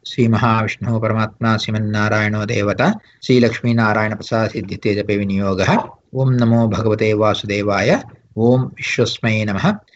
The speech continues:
ಓಂ ವಿಶ್ವಂ ವಿಷ್ಣುರ್ವಷಟ್ಕಾರೋ ಭೂತ ಭವ್ಯ ಭವತ್ಪ್ರಭು ಭೂತಕೃತ್ ಭೂತಬುದ್ಭಾವೋ ಭೂತಾತ್ಮ ಭೂತಭಾವನಃ ಭೂತಾತ್ಮ ಪರಮಾತ್ಮ ಚ ಮುಕ್ತಾನಾಂ ಪರಮಾಗತಿಃ.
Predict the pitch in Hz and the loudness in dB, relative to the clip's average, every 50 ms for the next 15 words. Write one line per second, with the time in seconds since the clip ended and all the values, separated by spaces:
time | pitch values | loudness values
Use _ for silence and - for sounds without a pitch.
0 | _ - 107 110 113 135 165 - - 135 120 - - - 127 131 156 160 135 110 | _ -8 -4 0 0 0 0 0 -4 -4 -6 -4 -2 0 2 2 4 4 4 2
1 | - - - 117 123 139 139 123 - 139 127 120 - - - 110 104 104 107 120 | 0 0 -2 0 0 2 2 0 0 -2 -6 -8 -10 -6 -2 0 0 2 0 0
2 | - - - - - - 117 117 120 120 107 - 110 110 107 107 117 98 98 117 | -2 -4 -8 -14 -12 -6 -6 -4 -2 -2 -4 -4 -6 -6 -2 -2 -2 -2 -2 -4
3 | 113 - - 104 - 104 107 - 226 - - _ - 127 127 123 131 117 123 143 | -4 -4 -6 -10 -10 -8 -6 -6 -6 -6 -8 _ 2 2 4 4 4 0 0 -2
4 | - - - 117 113 - 113 120 117 107 92 - 107 101 101 107 131 147 147 - | -8 -8 -4 -4 -4 -2 -2 -4 -4 -6 -4 -2 0 0 0 2 2 0 0 0
5 | - 113 117 117 123 117 117 - - - 117 110 113 110 98 - - 113 101 85 | 2 0 2 2 2 0 0 -2 -8 -4 -2 0 0 0 0 -2 -6 -4 -4 -4
6 | 80 - 117 107 104 107 98 92 - 156 202 - _ _ _ _ _ _ - 131 | -4 -2 -4 -4 -4 -4 -4 0 0 0 0 -2 _ _ _ _ _ _ 2 4
7 | 127 135 - 131 127 127 - - 120 120 120 120 117 120 120 117 120 123 120 120 | 4 4 4 4 2 2 -2 -2 0 0 2 2 0 0 0 0 0 0 0 -2
8 | 117 - - 120 113 110 113 110 - 120 113 110 113 110 - _ - - 120 117 | -2 -4 0 0 2 2 2 2 0 0 0 0 -2 -4 -8 _ -4 -4 -2 -2
9 | 117 113 110 110 107 - - - 113 113 113 110 110 104 104 98 - - - 226 | -2 -2 -4 -4 -4 -4 -4 -2 -2 -2 0 0 0 -2 -4 -8 -8 -10 -12 -12